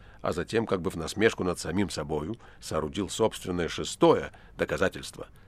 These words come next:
«Доказательство Канта», тонко улыбнувшись, возразил образованный редактор, «также неубедительно. И недаром Шиллер говорил, что кантовские рассуждения по этому вопросу могут удовлетворить только рабов».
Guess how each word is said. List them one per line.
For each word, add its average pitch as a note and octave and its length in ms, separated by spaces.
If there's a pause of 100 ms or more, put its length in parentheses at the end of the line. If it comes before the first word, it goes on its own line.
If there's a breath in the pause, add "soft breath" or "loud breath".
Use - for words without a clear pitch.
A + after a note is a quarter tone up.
(200 soft breath)
«Доказательство G2+ 720
Канта», D3 640
тонко F#2 380
улыбнувшись, F2+ 640
возразил F2 480
образованный E2+ 680
редактор, E2 540 (460 loud breath)
«также E3 340
неубедительно. G2+ 920 (340 loud breath)
И - 80
недаром C3+ 380
Шиллер F#3 500
говорил, G#2 420
что A2+ 220
кантовские A#2+ 580
рассуждения G2 680
по G#2+ 120
этому G2 320
вопросу F#3+ 500 (280 loud breath)
могут A3 360
удовлетворить B2 520
только B2+ 300
рабов». G#2 560